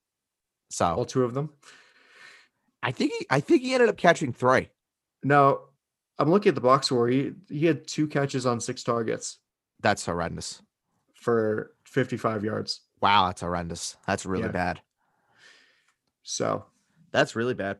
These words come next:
Speaker 1: Wow.
Speaker 2: I mean, it's funny. We were waiting for Cur-, we were, like, waiting for Curtis Samuel to, to have something happen this season. This is it.
Speaker 1: But this is the Curtis Samuel, though. This is what he does.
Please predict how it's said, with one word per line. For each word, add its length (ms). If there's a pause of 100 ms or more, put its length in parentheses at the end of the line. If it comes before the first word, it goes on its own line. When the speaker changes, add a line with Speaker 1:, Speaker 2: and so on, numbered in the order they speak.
(100)
Speaker 1:
Wow. 280 (2500)
Speaker 2:
I 60
mean, 320 (180)
it's 120
funny. 220
We 80
were 120
waiting 280
for 160
Cur-, 360 (640)
we 100
were, 120
like, 180
waiting 420
for 200
Curtis 320
Samuel 460
to, 680
to 80
have 220
something 480 (120)
happen 540 (220)
this 180
season. 440
This 180
is 120
it. 200 (120)
Speaker 1:
But 180
this 200
is 80
the 120
Curtis 360
Samuel, 480
though. 160
This 200
is 160
what 220
he 140
does. 540